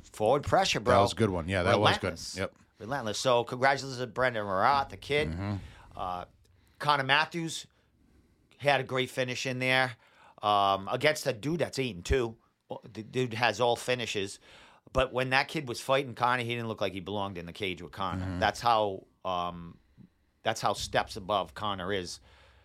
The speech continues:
Speaker 1: to a lot of people right now. So I thought he was gonna get a contract and Brendan Marat was gonna ca-, get a contract. But who's to say
Speaker 2: Could
Speaker 1: they
Speaker 2: be.
Speaker 1: didn't?
Speaker 2: Yeah, yeah.
Speaker 1: You know what
Speaker 2: Yeah,
Speaker 1: I mean?
Speaker 2: exactly. They're gonna announce it on that show.
Speaker 1: Yes, and they could be in the,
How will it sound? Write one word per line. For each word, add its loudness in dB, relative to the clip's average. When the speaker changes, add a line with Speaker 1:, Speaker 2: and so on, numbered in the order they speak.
Speaker 1:
to -6
a -4
lot 4
of -8
people -10
right -10
now. -10
So -2
I 4
thought 0
he -8
was -10
gonna -4
get 0
a -4
contract -2
and -6
Brendan 0
Marat 2
was -8
gonna -8
ca-, -10
get -8
a -10
contract. -10
But -12
who's -8
to -12
say -6
Speaker 2:
Could -6
Speaker 1:
they 4
Speaker 2:
be. 6
Speaker 1:
didn't? -12
Speaker 2:
Yeah, 8
yeah. 8
Speaker 1:
You 0
know -2
what 0
Speaker 2:
Yeah, 6
Speaker 1:
I 4
mean? 4
Speaker 2:
exactly. 6
They're 6
gonna 2
announce 2
it 2
on 2
that -2
show. 2
Speaker 1:
Yes, 0
and 0
they 4
could -6
be 0
in 0
the, -2